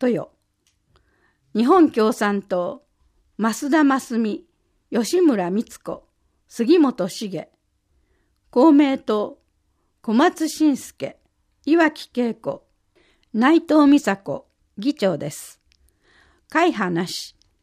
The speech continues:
久保健二、石田豊樹、細田家長、山田正弘。第七回臨時会。議案などの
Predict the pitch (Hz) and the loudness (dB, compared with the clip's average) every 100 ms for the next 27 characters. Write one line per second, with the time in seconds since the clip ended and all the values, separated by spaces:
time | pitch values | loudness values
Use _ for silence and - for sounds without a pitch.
0 | _ _ _ _ - 233 269 330 320 269 | _ _ _ _ -4 0 0 0 2 2
1 | 202 165 - _ _ _ _ _ _ 208 | 2 -4 -12 _ _ _ _ _ _ -4
2 | - 277 339 330 294 190 196 151 110 _ | -2 0 0 2 4 2 -2 -12 -14 _
3 | _ _ _ _ _ _ - 339 349 233 | _ _ _ _ _ _ -2 0 2 0
4 | 196 175 233 240 165 151 - _ _ _ | 0 -2 0 0 -2 -6 -10 _ _ _
5 | _ _ _ _ 226 214 294 277 285 254 | _ _ _ _ -2 2 4 4 2 0
6 | - 214 - - - _ _ _ _ _ | -2 -8 -10 -14 -14 _ _ _ _ _
7 | _ _ _ _ _ _ _ _ _ _ | _ _ _ _ _ _ _ _ _ _
8 | _ - 220 359 320 226 226 302 220 185 | _ -4 0 4 4 4 2 0 0 -2
9 | 170 233 214 214 - 165 294 _ _ _ | 0 2 2 -2 -8 -12 -12 _ _ _
10 | _ _ _ _ _ - _ _ _ _ | _ _ _ _ _ -20 _ _ _ _
11 | _ _ _ _ _ 190 240 320 320 339 | _ _ _ _ _ -2 0 2 4 2
12 | 277 240 175 | 2 0 -2